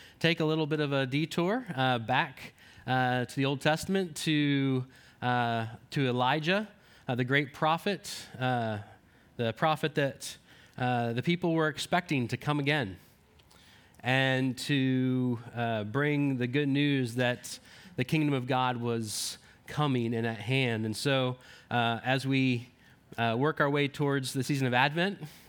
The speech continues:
<laughs> we, uh, we look at, uh, the first Elijah, uh, the one who God, uh, placed, um, in the, uh, time and place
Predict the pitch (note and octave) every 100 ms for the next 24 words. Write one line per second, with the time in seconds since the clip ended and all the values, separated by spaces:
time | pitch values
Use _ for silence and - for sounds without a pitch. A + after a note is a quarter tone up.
0 | C3 B2 - - - - B2+ B2 B2 A#2
1 | A2 G#2 G2+ - A#2+ A#2 C3 C3 A#2+ A#2
2 | - - A#2 G#2+ G#2+ G#2 - E3 - A#2+
3 | G2+ G2 G2 F#2 - - - - - G#2
4 | G#2 A2+ A#2 A#2 G#2 A2 A2 G#2 G2+ A#2
5 | A2+ G#2 A2 G#2+ G2+ - - - - G2+
6 | F#2+ F#2+ C#3+ C#3 G#2+ - - - - -
7 | - - - G#2+ G#2 F#2+ F2+ F2+ - -
8 | _ _ _ _ - - B2+ A#2 A2 G#2+
9 | G#2 G#2 G2+ G2 F#2+ F#2+ - - - -
10 | - C3+ B2+ B2 A2 - B2 A#2+ G#2+ -